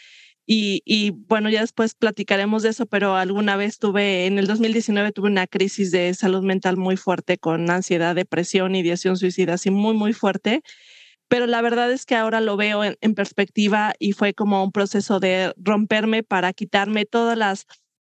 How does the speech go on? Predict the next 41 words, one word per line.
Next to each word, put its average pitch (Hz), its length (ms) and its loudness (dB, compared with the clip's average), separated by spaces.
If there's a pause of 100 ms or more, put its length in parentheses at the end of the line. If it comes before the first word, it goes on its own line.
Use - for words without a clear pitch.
defensas, 220 800 0
todos 214 240 0
los 202 260 0
muros 226 380 2
que 214 100 -2
había 190 160 2
construido, 196 800 0
todo 202 240 0
un 214 80 2
montón 208 360 0
de 208 100 2
problemas. 208 680 0 (640)
Y 262 80 4
pienso 311 340 0
que, 269 500 0 (100)
que 254 100 2
necesitamos, 240 920 0
o 226 80 0
sea, 233 140 0
que 226 220 0
una 247 200 0
parte 254 240 -2
de 262 40 2
esperanza 226 500 0
es 240 180 -2
que - 140 0
la 233 140 2
ruptura 247 360 0
es 247 120 -4
buena 226 420 0 (300)
porque 220 240 0
nos 214 200 -2
ayuda. 226 400 2
Esta, 240 300 -2
estas - 400 -2
crisis 247 380 0
sociales, 202 640 0
estas 214 500 -2 (560)
crisis 254 300 2
sociales, 226 520 0
eh, 208 280 0